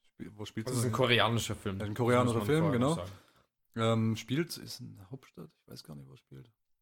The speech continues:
Speaker 1: Also wir
Speaker 2: Äh, das
Speaker 1: sagen
Speaker 2: wird,
Speaker 1: mal,
Speaker 2: glaub ich, nicht wirklich, also
Speaker 1: wird nicht thematisiert,
Speaker 2: ja.
Speaker 1: aber wir sagen auf jeden Fall in einer koreanischen Großstadt. Ähm, wohnen die in einem Kellergeschoss, Familie mit, eine vierköpfige Familie mit den Eltern, einer Tochter und einem Sohn.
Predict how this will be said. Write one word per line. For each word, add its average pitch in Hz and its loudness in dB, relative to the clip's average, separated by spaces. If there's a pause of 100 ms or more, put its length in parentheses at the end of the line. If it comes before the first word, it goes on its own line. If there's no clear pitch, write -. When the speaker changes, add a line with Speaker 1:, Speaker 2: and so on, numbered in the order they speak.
(120)
Speaker 1:
Also 123 0
wir 147 2
Speaker 2:
Äh, 143 0
das 135 -2
Speaker 1:
sagen 143 6
Speaker 2:
wird, 135 4
Speaker 1:
mal, 131 6
Speaker 2:
glaub 104 6
ich, 101 -2
nicht 92 -6
wirklich, 95 -6
also 95 -10 (120)
Speaker 1:
wird 131 2
nicht 135 2
thematisiert, 131 2
Speaker 2:
ja. 123 4
Speaker 1:
aber 117 4
wir 110 -2
sagen 120 2
auf 117 0
jeden 117 -2
Fall 120 0
in 120 -2
einer 117 2 (380)
koreanischen 117 0
Großstadt. 160 0 (840)
Ähm, 120 2
wohnen 127 2
die 127 4
in 120 2
einem 113 0
Kellergeschoss, 147 2
Familie 135 2
mit, 113 -2 (280)
eine 113 -10
vierköpfige 123 -2
Familie 147 -2
mit 113 -2
den 104 -6
Eltern, 131 -2
einer 110 -8
Tochter 123 -6
und 110 -4
einem 104 -8
Sohn. 180 2